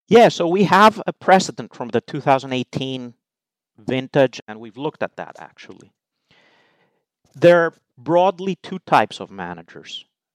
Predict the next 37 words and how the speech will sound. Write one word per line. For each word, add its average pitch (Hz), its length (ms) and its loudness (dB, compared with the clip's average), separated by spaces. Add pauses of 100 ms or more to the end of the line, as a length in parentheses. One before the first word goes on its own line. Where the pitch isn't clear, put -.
(340)
from 104 180 -12
that 98 240 0
vintage 98 460 -10
who 107 180 -12
have 107 200 0
fully 117 340 -8
baked 104 460 -4
now 104 320 -8
portfolios 107 640 -6
that 95 160 -8
are 101 140 -4
mostly 107 480 -10
tokens 135 500 -8
at 123 140 -4
this - 140 -6
point 127 260 -12
in 104 60 -20
terms 107 240 -12
of 101 100 -8
value, 104 500 -6 (640)
and 107 260 -10 (160)
that 123 220 2
large 123 440 2
percentage 123 560 -4
of 113 100 -8
their 113 120 -6
portfolios 117 520 -12
are 104 260 4
unlocked 110 760 -2
and 104 140 -14
they 104 120 -6
can 110 160 -8
actually 110 320 -8
sell 110 500 -2
if 117 180 -6
they 104 140 -2
want. 92 360 -8